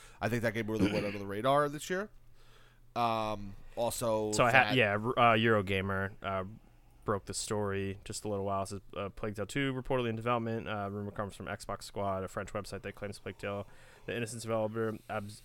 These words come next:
Speaker 2: Absobo Studio, is working on the sequel, which is reportedly set for, uh, reveal in twenty twenty. Um, blah, blah, blah. <clears throat>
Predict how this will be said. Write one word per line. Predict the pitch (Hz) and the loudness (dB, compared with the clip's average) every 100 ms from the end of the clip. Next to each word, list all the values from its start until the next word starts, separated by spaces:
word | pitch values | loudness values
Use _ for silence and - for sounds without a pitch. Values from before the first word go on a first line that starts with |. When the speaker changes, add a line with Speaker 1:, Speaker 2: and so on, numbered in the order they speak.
| - | -10
Speaker 2:
Absobo | 95 101 - - 113 143 143 139 | -8 -6 -6 -4 0 0 0 -2
Studio, | - 139 139 135 | -4 -4 0 0
is | 127 | 0
working | 113 107 | -4 -4
on | 95 | -6
the | - | -4
sequel, | 170 - 143 | -4 0 0
which | 117 | -2
is | 107 | -4
reportedly | 120 104 - | -2 -2 -2
set | 107 | -4
for, | - 104 101 - | -2 -4 -4 -4
uh, | 98 | -4
reveal | 98 98 101 98 | -2 -4 -6 -6
in | 95 | -8
twenty | - 92 | -8 -10
twenty. | - 113 107 - - - - - | -6 -6 -6 -8 -14 -20 -20 -10
Um, | 98 92 90 90 - - - - - - - - - - - | -6 -6 -6 -10 -14 -14 -14 -18 -20 -20 -20 -20 -20 -20 -10
blah, | 123 110 | -6 -4
blah, | 110 | 0
blah. | 135 131 - - - - - - _ _ _ _ _ _ _ _ _ _ _ _ - - _ _ _ - - | 2 2 0 -8 -20 -20 -20 -20 _ _ _ _ _ _ _ _ _ _ _ _ -20 -20 _ _ _ -8 0
<clears throat> | - 165 143 | 2 4 2